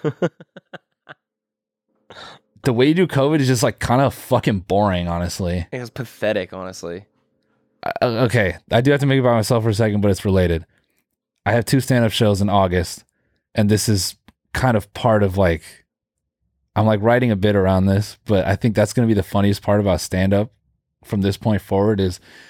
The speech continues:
Speaker 2: everyone consumed, like, twenty years of media in one. So even if you get on stage and you tell, like, some, you know, very, like, crazy story about yourself that's funny, I feel like people just sit there and, like, fold their arms and be like,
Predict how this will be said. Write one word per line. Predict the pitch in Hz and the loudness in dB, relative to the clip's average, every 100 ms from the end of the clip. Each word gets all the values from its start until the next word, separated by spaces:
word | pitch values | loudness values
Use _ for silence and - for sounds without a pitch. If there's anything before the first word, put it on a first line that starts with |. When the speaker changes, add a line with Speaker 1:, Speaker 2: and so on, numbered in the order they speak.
| _ - | _ -2
Speaker 2:
everyone | 131 127 127 | 0 2 0
consumed, | 123 120 - 117 123 | 0 -2 0 0 2
like, | 104 - | 0 -2
twenty | - 110 104 | -4 0 2
years | 104 101 | 2 0
of | 101 | -2
media | 90 92 101 101 | -4 -2 -2 -2
in | 95 90 | -2 -4
one. | 85 87 113 - _ _ _ _ - | -4 -4 -6 -10 _ _ _ _ -4
So | 131 | -2
even | 123 143 | 0 0
if | 156 | 0
you | 147 | 0
get | 123 127 | 2 2
on | 120 | 0
stage | - 113 123 | 0 2 2
and | 107 | 0
you | 107 | -4
tell, | - 117 110 110 | -2 0 2 2
like, | 104 | 2
some, | - 107 101 92 - _ _ _ _ _ _ _ _ _ | 0 0 -2 -4 -12 _ _ _ _ _ _ _ _ _
you | 135 | 0
know, | 127 110 | 2 2
very, | 113 131 135 | 2 4 4
like, | 123 104 - | 4 2 0
crazy | - 127 120 117 | 0 0 0 -2
story | - 120 123 | 0 2 2
about | 117 107 | 2 0
yourself | 101 117 117 | 0 0 0
that's | 107 - | -2 -4
funny, | - 110 117 | -2 0 0
I | 104 | 0
feel | 131 | 0
like | 107 | 0
people | 120 113 | -2 -2
just | 101 - | -4 -2
sit | 113 101 | -2 0
there | 107 | 0
and, | 98 | 0
like, | 90 | -2
fold | 113 101 | -2 -2
their | 92 | 0
arms | 101 101 | 0 0
and | 104 | 0
be | 101 | 2
like, | 95 87 | 2 0